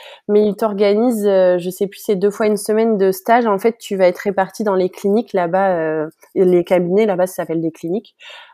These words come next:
Euh, les cliniques avec un mentor pour, euh, deux jours ou trois jours. Et puis, il y a aussi leur, leur centre de formation là-bas de tous les physiothérapeutes. Et tu y vas aussi, et puis tu,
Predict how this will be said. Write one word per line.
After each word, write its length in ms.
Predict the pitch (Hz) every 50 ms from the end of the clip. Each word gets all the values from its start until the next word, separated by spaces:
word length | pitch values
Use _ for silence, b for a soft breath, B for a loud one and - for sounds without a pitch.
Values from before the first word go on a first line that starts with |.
| B
Euh, 180 | 208 196 190 185
les 200 | 185 185 196 202
cliniques 460 | 196 - - 214 208 240 277 294 - 247
avec 300 | 190 170 170 160 - 196
un 100 | 185 185
mentor 480 | 185 175 185 185 - 226 240 247 - _
pour, 240 | - 220 196 190 196
euh, 220 | 185 - 92 170 175
deux 220 | 165 175 202 202
jours 360 | 196 185 190 220 262 330 339 - 240
ou 80 | 220
trois 240 | 190 - - 190 190
jours. 320 | 190 185 226 320 427 427 B B B B B B B
Et 80 | - 214
puis, 200 | - - - 220
il 20 |
y 80 | 214 220
a 80 | 208 214
aussi 360 | 220 214 - - 262 277 247
leur, 280 | 226 208 208 208 208
leur 240 | 202 196 185 190 -
centre 260 | - - 240 240 233
de 100 | 208 220
formation 560 | 208 - 214 196 202 208 202 202 190 - 226 220
là-bas 300 | 214 202 185 185 185 185
de 80 | 180 175 -
tous 140 | - - 185
les 40 |
physiothérapeutes. 720 | 180 - - 185 185 185 185 185 175 175 175 - 214 226 _ _ _ _ _ _ _ _ _ _ -
Et 420 | 170 185 180 180 180 175 170 160 _ -
tu 160 | - - 196
y 100 | 196 202
vas 160 | 190 208 202
aussi, 400 | 202 202 202 202 - 247 254 254 -
et 120 | 208 190
puis 200 | 185 - 196 190
tu, 600 | - - - 202 190 185 185 185 180 180 180 180